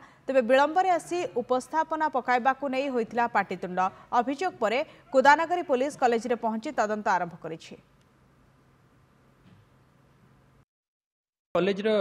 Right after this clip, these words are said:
Speaker 2: ବାୟୋମେଟ୍ରିକ୍ ମେସିନ୍ଟା ପାଖାପାଖି ଦୁଇ ତିନି ମାସ ହେଲା ଖରାପ ହେଇଗଲାଣି।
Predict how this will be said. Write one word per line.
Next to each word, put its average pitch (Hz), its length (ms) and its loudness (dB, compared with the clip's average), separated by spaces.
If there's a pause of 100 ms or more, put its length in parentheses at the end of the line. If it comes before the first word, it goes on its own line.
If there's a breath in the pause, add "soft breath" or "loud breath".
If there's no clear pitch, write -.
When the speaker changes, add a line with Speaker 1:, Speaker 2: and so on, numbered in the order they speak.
(460)
Speaker 2:
ବାୟୋମେଟ୍ରିକ୍ 185 600 -2
ମେସିନ୍ଟା 196 400 -2
ପାଖାପାଖି 185 460 -2
ଦୁଇ 156 160 0
ତିନି 180 200 0
ମାସ 180 180 2
ହେଲା 180 160 0
ଖରାପ 147 320 -2
ହେଇଗଲାଣି। 156 380 0